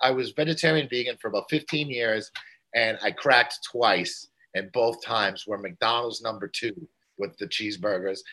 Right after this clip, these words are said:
and I felt horrible. I still feel horrible about myself every time after I eat it, but as I'm, it's, like, so delicious as I'm biting into those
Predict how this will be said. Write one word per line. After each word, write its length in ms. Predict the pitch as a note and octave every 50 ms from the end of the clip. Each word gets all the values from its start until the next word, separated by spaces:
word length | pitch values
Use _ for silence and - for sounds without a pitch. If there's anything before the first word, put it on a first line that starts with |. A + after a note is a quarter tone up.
| - -
and 100 | B2 B2
I 120 | A#2+ A#2+
felt 320 | - - C#3 A#2+ - E3 -
horrible. 520 | - - - D3 C#3+ D3 D#3 D#3 D#3 D#3+ - -
I 40 |
still 420 | E3 - - - A#3 A#3+ A#3 G#3+ E3+
feel 220 | - E3+ C#3+ B2
horrible 440 | C3 C#3 D3+ D#3 D#3 D#3 E3 E3+ E3+
about 200 | D#3+ E3 E3 E3
myself 460 | D#3+ D#3+ D#3+ - F3 E3+ E3+ E3+ E3+ - - - - _ _ -
every 260 | D3 C#3+ C#3+ D#3 D#3
time 300 | D3 - D3+ D#3+ D#3 D3
after 280 | C#3 C#3+ D3 C#3+ - D3
I 120 | C#3 C3+
eat 240 | B2+ B2 B2+ C3 C3
it, 180 | C#3+ D#3 D#3+ - _ _ _ _ _ _
but 180 | B2+ B2+ B2+ - -
as 240 | C3 C3+ D3 D3+ D#3
I'm, 160 | D#3+ D#3 D#3 -
it's, 180 | B2+ - -
like, 180 | C3 B2 A#2 -
so 680 | - - - - - E3+ D#3+ D#3 D3+ D3 D3 D3+ D3 C#3+
delicious 680 | D3 C#3 C#3 C#3+ C3+ - D#3 D3+ D3 D3 - - - -
as 260 | G#2+ A2+ A#2+ B2+ B2
I'm 200 | C3 B2+ B2+ B2+ -
biting 300 | - A#2+ A#2+ A#2+ B2 A#2+
into 240 | B2 B2 - - B2
those 280 | A#2+ A2+ A2 G#2+ -